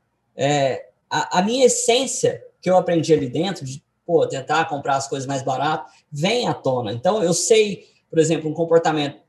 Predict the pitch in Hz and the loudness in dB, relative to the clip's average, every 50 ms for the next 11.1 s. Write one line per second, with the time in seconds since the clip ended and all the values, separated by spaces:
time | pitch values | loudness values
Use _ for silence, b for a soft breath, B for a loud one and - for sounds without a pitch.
0 | _ - - 175 151 - - 196 - - 170 175 170 160 156 151 151 - - 143 | _ -12 -8 -6 -6 -4 -6 -6 -6 -4 0 0 2 2 0 -2 -4 -6 -6 -6
1 | 139 135 135 131 - 113 117 120 - _ - 143 151 151 151 151 147 165 214 240 | -8 -8 -10 -10 -10 -10 -12 -12 -14 _ -10 -6 -6 -4 -4 -2 -2 -2 0 -2
2 | 220 - - 190 185 165 - - - 214 233 226 175 143 123 - - - - _ | -2 -4 -6 -4 -6 -6 -6 -8 -6 -2 2 4 4 4 4 2 -2 -8 -16 _
3 | _ _ - 151 160 175 175 185 196 170 135 120 - - 143 139 135 143 135 127 | _ _ -4 0 2 4 4 6 6 4 4 2 -4 -6 -6 -2 -2 -2 0 0
4 | 131 135 131 - 139 135 - - 143 170 185 180 156 135 135 127 127 123 120 240 | -2 -4 -4 -4 -6 -2 2 4 6 8 8 8 6 4 2 0 -2 0 0 0
5 | 202 123 123 123 123 123 120 170 190 202 160 151 147 - 165 175 165 - - 147 | 0 0 0 -2 -2 -2 0 0 0 0 0 0 -2 0 -2 -2 -2 -2 -4 -4
6 | - - 160 147 123 139 147 - - - - 131 131 135 151 165 165 b b b | -2 -4 -6 -2 0 2 2 2 2 0 -4 -6 -4 -2 -2 -2 -4 b b b
7 | b b b b _ - 151 156 170 175 180 175 170 160 147 175 175 160 - 170 | b b b b _ 4 4 6 6 4 2 2 2 2 2 2 -2 -2 -2 -2
8 | - 175 180 208 208 165 135 139 135 147 185 170 160 165 165 190 190 - - - | -2 -2 -2 0 -2 -2 -4 -4 -4 -4 -2 -2 -2 -2 -2 -4 -4 -4 -2 -2
9 | - 311 220 147 147 170 220 220 175 143 127 123 123 120 120 113 - - 139 139 | -2 -2 4 4 6 6 6 6 4 2 -2 -4 -4 -2 -4 -4 -4 -4 2 2
10 | 156 175 170 - 220 247 247 247 175 139 - _ - 156 - - 160 165 147 151 | 2 2 2 0 -2 -2 -2 -4 -10 -14 -16 _ -20 -16 -4 2 2 2 4 2
11 | 151 - | -2 -4